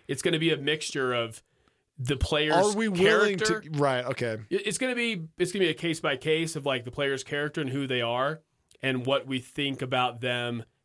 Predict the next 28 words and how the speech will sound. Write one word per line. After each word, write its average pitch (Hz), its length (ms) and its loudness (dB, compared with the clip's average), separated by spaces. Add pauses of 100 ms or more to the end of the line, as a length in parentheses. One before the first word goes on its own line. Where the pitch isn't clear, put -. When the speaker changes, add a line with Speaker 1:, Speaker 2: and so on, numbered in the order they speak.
(120)
Speaker 1:
going 127 340 2
into 123 320 -4
their 113 140 -6
decisions. 98 580 -10
So 147 100 -4
that's 151 220 2
gonna 180 140 0
be 175 100 -2
tough. 170 420 -4 (600)
Speaker 2:
Are 147 100 2
we 151 60 4
willing 175 320 2
to 165 40 0
do 156 120 2
that? 170 260 -2 (460)
We're 123 100 0
willing 135 460 0
to 123 340 0 (420)
Speaker 1:
I 131 180 2
am. 98 220 -8 (1000)
Speaker 2:
<laughs> - 0 - (880)
to 220 100 2
go 147 240 2
after 147 420 0 (460)
people's 139 640 0 (1400)
concerns 143 680 2
and 117 80 -2
fears. 139 680 -2